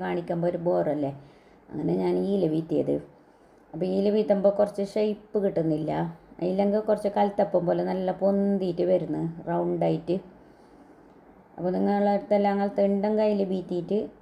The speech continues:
ഉണ്ടാക്കിയിട്ട് നോക്കണം. അപ്പാ ഞാൻ ഫ്രൈ പാനിലേക്ക് ഇതെല്ലാം ബീത്തിയിട്ട് കൊടുത്തിട്ട്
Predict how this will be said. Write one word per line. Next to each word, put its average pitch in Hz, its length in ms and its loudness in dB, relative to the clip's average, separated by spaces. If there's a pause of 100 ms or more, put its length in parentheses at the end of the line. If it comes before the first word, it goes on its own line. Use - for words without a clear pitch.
(320)
ഉണ്ടാക്കിയിട്ട് 170 520 0
നോക്കണം. 165 340 -2
അപ്പാ 165 160 2 (3250)
ഞാൻ 196 220 -10
ഫ്രൈ 208 140 -2 (100)
പാനിലേക്ക് 185 600 -4
ഇതെല്ലാം 190 380 -4
ബീത്തിയിട്ട് 185 420 -6
കൊടുത്തിട്ട് 170 440 -4